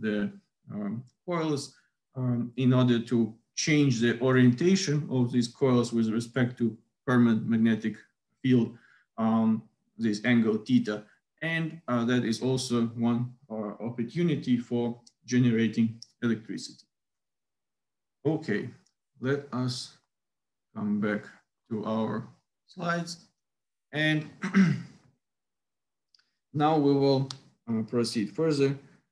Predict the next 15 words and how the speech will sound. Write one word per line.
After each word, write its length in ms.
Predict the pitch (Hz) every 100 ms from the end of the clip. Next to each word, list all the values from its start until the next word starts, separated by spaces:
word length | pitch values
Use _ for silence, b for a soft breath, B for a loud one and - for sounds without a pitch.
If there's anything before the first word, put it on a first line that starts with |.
| _ _ -
um, 320 | 113 113 110 - _ _ _
and 400 | 131 131 131 - - _ _ _ -
consider 460 | 123 117 143 123 120
some, 420 | 123 120 117 123 _ _ _ 113
uh, 220 | 110 107
motional, 720 | 120 131 135 127 120 117 117 - _ _ -
uh, 120 | 110 101
electromotive 720 | 120 117 - 113 117 113 107 - _ _ _ _ -
force. 380 | 113 - - _ _ _ _ _ _ _ _ -
Uh, 320 | 110 110 110
so 480 | 113 135 127 120 123 - _ _ _ _ _ _ _ _ _ _ _ _ _ _ _ _ _ _ _ _ _ _
let's 220 | 196 127 -
say 280 | 139 127
we 200 | 117 120
have 280 | 117 120 110